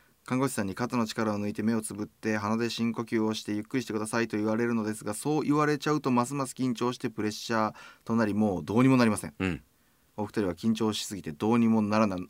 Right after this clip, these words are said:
Speaker 1: くなることはありますか？
Speaker 2: ありますよ。
Speaker 1: あと、採血の時、ち-、針が刺さる瞬間を見るタイプですか？
Speaker 2: あー。
Speaker 1: 俺見る。
Speaker 2: 俺も見ます。
Speaker 1: うん。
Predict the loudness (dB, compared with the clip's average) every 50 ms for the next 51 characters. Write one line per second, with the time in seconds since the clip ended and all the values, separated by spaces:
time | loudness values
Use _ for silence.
0 | _ _ -16 -6 -4 -4 -4 -4 -6 _ -4 -4 -2 -2 -4 -6 -8 -8 -6 -6
1 | -4 -6 -6 -8 -10 -14 -18 -20 _ _ _ _ _ _ _ _ _ _ _ _
2 | _ _ _ _ _ _ _ _ _ _ _ _ _ _ -14 -8 -4 -2 -2 0
3 | 0 2 2 2 2 2 0 0 0 -2 -6 -8 _ _ _ _ _ _ -4 -2
4 | -2 -2 0 2 2 2 2 0 -2 -2 -4 -6 -6 -8 -12 -14 -14 -16 -16 _
5 | _ _ _ _ _ -14 -4 2 6 6 6 6 4 0 -2 0 0 2 2 0
6 | -4 -6 -6 -6 -4 -2 -2 2 4 4 2 2 0 -6 -8 -10 -16 -18 -18 -20
7 | -20 -20 _ _ _ _ _ _ _ -4 -2 -2 -2 -2 -2 -4 -4 -6 -6 -8
8 | -8 -10 -14 -16 -20 -20 _ _ _ _ _ _ _ _ _ _ _ _ _ _
9 | _ _ _ _ _ _ _ _ 4 6 8 8 8 6 2 -4 _ _ _ _
10 | _ _ _ _ _ _ _ _ -6 -2 0 0 2 2 2 2 4 4 4 4
11 | 4 2 0 -2 -4 -6 _ _ _ _ _ _ _ -8 -6 -6 -6 -6